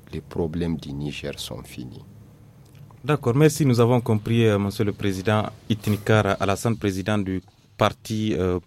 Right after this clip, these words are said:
Speaker 2: P N P D à Kalkassa, candidat à la présidentielle du vingt-sept décembre deux mille vingt et un. Nous allons revenir à Monsieur Aboubakar Abbas,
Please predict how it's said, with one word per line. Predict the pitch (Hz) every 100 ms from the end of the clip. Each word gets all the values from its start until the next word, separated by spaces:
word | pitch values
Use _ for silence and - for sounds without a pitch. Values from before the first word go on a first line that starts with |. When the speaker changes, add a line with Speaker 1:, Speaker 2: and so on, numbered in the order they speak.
| _
Speaker 2:
P | - 117 -
N | 107 101
P | - 101
D | 101
à | 104
Kalkassa, | - 92 - - 120 143 - - - -
candidat | 113 113 131 147
à |
la | 110
présidentielle | - 110 107 101 - 127 117 107 98
du | 92 98 98
vingt-sept | 87 107 110 120
décembre | 101 101 110 98
deux | 92
mille | 98 90
vingt | 90 85
et | -
un. | 151 - - -
Nous | 120 143
allons | 160
revenir | 151 110 113 127
à | 110
Monsieur | 101 98 95 - 120 117 95 _
Aboubakar | 101 101 95 - 120
Abbas, | 98 90 107 -